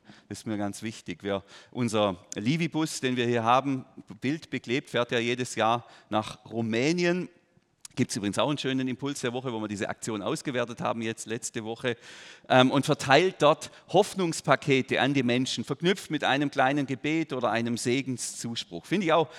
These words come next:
optimal. Department of Joy and Liberation. Da wird vieles von dem sichtbar. Ist auch so ein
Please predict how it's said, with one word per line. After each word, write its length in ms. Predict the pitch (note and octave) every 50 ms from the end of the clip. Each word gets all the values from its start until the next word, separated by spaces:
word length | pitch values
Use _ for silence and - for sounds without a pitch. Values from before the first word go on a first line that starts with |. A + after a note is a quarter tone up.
| - - -
optimal. 560 | - E3 D#3+ - - D3 C#3 B2 A2+ G#2 G2
Department 720 | - A#2 A2+ - - C3+ C#3 D3+ - - D3 C#3 C3+ B2+ A#2
of 140 | G#2+ - -
Joy 360 | - - A#2 A#2 B2 B2 B2
and 160 | - A2+ G#2 G2+
Liberation. 720 | A2 G#2+ - A2 G#2 G2 F#2+ G2 G2+ G2+ - - - -
Da 160 | - G#2 A#2
wird 220 | B2+ B2+ - - - - - - -
vieles 520 | - E3+ F#3 G3+ F#3 F3 D#3 - - - - - -
von 160 | - D3+ C#3
dem 220 | C#3+ C#3 C3+ C#3+
sichtbar. 500 | B2+ - - D#3+ E3+ - - - G2+ G2+
Ist 160 | G#2+ - - -
auch 140 | D3+ -
so 180 | - - C#3+ C3+
ein 140 | B2+ A#2+